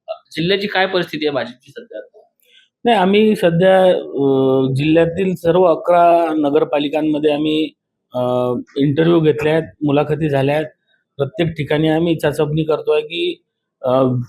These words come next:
Speaker 2: विनिंग कॅन्डिडेट कोण असेल आणि, अ, त्याच्यासाठी लायक उमेदवार कसा असला पाहिजे, तिथल्या कार्यकर्त्यांचं काय मत आहे, त्यांची काय भावना आहे, हे सर्व आम्ही जाणून घेतोय आणि या एक दोन दिवसात आम्ही निर्णय करू.
Speaker 1: महायुती होईल का जिल्ह्यामध्ये?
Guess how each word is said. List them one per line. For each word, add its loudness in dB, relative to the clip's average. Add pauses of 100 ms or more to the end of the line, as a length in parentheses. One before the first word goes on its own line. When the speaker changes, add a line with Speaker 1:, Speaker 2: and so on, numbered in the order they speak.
(280)
Speaker 2:
विनिंग 4
कॅन्डिडेट 0
कोण 2
असेल -2 (520)
आणि, 0 (340)
अ, -2 (440)
त्याच्यासाठी 2
लायक 4
उमेदवार 2
कसा 0
असला -2
पाहिजे, -2 (460)
तिथल्या -2
कार्यकर्त्यांचं 2
काय 2
मत 0
आहे, 0
त्यांची -4
काय 2
भावना -2
आहे, -4
हे -4
सर्व -4
आम्ही -2
जाणून -2
घेतोय -2 (460)
आणि 0
या 4
एक 0
दोन 0
दिवसात 0
आम्ही -2
निर्णय -2
करू. -6 (460)
Speaker 1:
महायुती 4
होईल 4
का 0
जिल्ह्यामध्ये? -12